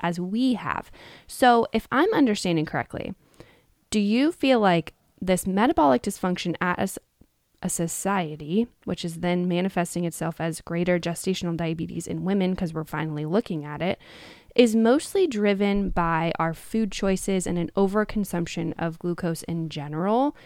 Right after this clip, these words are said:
leading to sort of this insulin resistance thing? Or are there more complexities happening within our bodies? Like, it comes down to, like, is it genetics or is it food environment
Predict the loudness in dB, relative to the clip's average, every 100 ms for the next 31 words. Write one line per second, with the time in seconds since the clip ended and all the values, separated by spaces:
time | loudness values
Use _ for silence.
0 | -16 -4 -2 0 -2 -2 -6 -4 -4 -2
1 | -2 -4 -6 -6 -4 -4 -4 -4 -8 -8
2 | -8 -8 -6 0 0 0 -6 -18 0 4
3 | 6 4 4 2 2 2 0 -2 -2 -2
4 | -2 -6 -4 -4 -4 -4 -4 -4 -6 -6
5 | -6 -6 -6 -2 -2 -2 -2 0 0 0
6 | -2 0 -2 -2 -2 -2 -2 -4 -2 -2
7 | -2 -6 -4 0 2 0 -2 -2 0 0
8 | -4 -8 -8 -10 -12 -12 -16